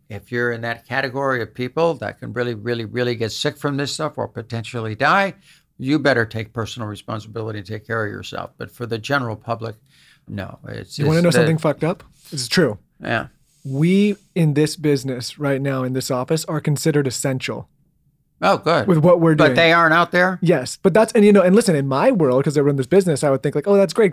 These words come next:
Speaker 2: Keep me essential, keep me," but I still have the office shut down. But I feel so bad for the small businesses
Speaker 1: Oh.
Speaker 2: that are classified as non-essential, 'cause you and I sitting few feet apart right now are considered essential and allowed to open.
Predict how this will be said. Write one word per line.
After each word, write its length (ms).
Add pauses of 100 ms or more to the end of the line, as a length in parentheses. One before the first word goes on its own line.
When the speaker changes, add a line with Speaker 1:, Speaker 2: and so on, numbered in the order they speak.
(120)
Speaker 2:
Keep 140
me 120
essential, 380
keep 100
me," 80
but 80
I 40
still 180
have 80
the 60
office 260
shut 180
down. 180 (300)
But 80
I 80
feel 260
so 380
bad 380
for 80
the 100
small 320
businesses 720 (100)
Speaker 1:
Oh. 160
Speaker 2:
that 140
are 120 (120)
classified 480
as 160
non-essential, 800
'cause 180
you 180
and 80
I 200
sitting 420
few 520
feet 160
apart 320
right 160
now 360
are 160
considered 440
essential 480
and 60
allowed 240
to 100
open. 420